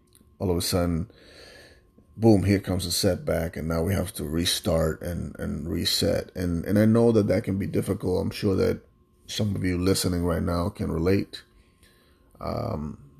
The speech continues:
that's, you know, it's tough, you know, because you, you kinda sit there and you're like, "Man, I, I really was doing so well, and now I'm back to zero." Um,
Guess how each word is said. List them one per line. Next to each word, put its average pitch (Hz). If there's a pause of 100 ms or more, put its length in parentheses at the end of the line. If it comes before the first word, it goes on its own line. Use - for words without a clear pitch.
(140)
that's, -
you -
know, 85
it's -
tough, -
you 90
know, 90
because 95
you, 98
you 95
kinda 90 (160)
sit 101
there 92
and 90
you're 85
like, 85
"Man, 90
I, 80 (480)
I -
really 82 (300)
was -
doing 82
so 87
well, 80
and 82
now 78 (640)
I'm 85
back 80
to -
zero." 85 (680)
Um, 95